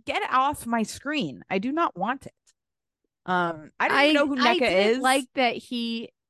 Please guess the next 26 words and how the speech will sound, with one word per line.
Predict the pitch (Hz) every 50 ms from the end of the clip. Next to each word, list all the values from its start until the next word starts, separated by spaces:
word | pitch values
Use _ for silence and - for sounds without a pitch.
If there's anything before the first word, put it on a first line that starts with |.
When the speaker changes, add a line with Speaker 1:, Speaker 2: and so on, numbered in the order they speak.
| _ _ _ _ _ 208
Speaker 2:
didn't | 196 240 214 214 214 165 -
fess | - - 214 196 180 - - 185
up | 175 - _
to | - - 185 175 165 165 _ _ _ _ _ _ _ _ _ -
Speaker 1:
Just | - 403 508 466 -
say | - - 539
Speaker 2:
blocking | 508 359 339 - - 330 339
him. | 320 320
Speaker 1:
fucking | 453 453 427 453 440 392 349 _ _ _ _ _ _ _ _ _ -
defriended | - 415 - - 381 453 480 480 392 208
him | 185 165 147 147
and | 117 175 202 220
that | 226
you're | 208 254 277
a | 269 262
little | 285 311 311 - _
bitch | - 294 427 339 - - -
who | 254 233
fights | - - 277 269 311 233 220
with | 220
Speaker 2:
necca | 240
Speaker 1:
people | 269 285 285 254
on | 247 240
Speaker 2:
and | 240 262
the | 233
Speaker 1:
Facebook. | 226 - - - 170 135 - _